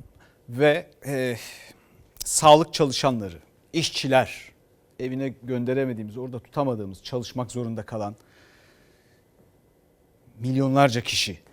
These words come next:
askerler, jandarmalar, polisler bütün bu önlemler için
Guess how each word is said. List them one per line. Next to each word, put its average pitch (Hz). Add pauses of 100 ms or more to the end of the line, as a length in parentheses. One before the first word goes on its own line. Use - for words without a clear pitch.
(540)
askerler, 143
jandarmalar, 143
polisler 151
bütün 143
bu 147
önlemler 123 (100)
için 95